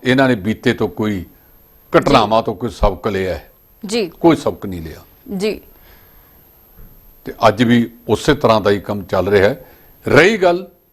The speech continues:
Speaker 1: ਆ ਜਿਹੜੀ ਅੰਤਰੰਗ ਕਮੇਟੀ ਦੀ ਗੱਲ ਕਰਦੇ ਹਾਂ,
Speaker 2: ਹੂੰ।
Speaker 1: ਇਹ ਚੋਣਾਂ ਜਿਹੜੀਆਂ ਆਮ ਚੋਣਾਂ ਨੇ, ਦੋ ਹਜ਼ਾਰ ਗਿਆਰਾਂ ਦੀਆਂ ਹੋਈਆਂ ਵੀਆਂ ਨੇ।
Speaker 2: ਜੀ।
Speaker 1: ਪੱਚੀ ਚ ਬੈਠੇ ਹਾਂ ਆਪਾਂ, ਚੌਦਾਂ ਸਾਲ ਹੋ ਗਏ।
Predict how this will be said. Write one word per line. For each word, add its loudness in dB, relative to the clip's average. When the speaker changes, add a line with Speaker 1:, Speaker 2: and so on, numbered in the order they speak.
Speaker 1:
ਆ 4
ਜਿਹੜੀ 0
ਅੰਤਰੰਗ -4
ਕਮੇਟੀ -4
ਦੀ -2
ਗੱਲ 0
ਕਰਦੇ -8
ਹਾਂ, -12
Speaker 2:
ਹੂੰ। -4
Speaker 1:
ਇਹ 8
ਚੋਣਾਂ 0
ਜਿਹੜੀਆਂ 0
ਆਮ 4
ਚੋਣਾਂ 0
ਨੇ, -4
ਦੋ 4
ਹਜ਼ਾਰ 4
ਗਿਆਰਾਂ 2
ਦੀਆਂ -2
ਹੋਈਆਂ -2
ਵੀਆਂ -10
ਨੇ। -14
Speaker 2:
ਜੀ। -6
Speaker 1:
ਪੱਚੀ 0
ਚ 2
ਬੈਠੇ 2
ਹਾਂ 2
ਆਪਾਂ, -6
ਚੌਦਾਂ 4
ਸਾਲ 4
ਹੋ 2
ਗਏ। 2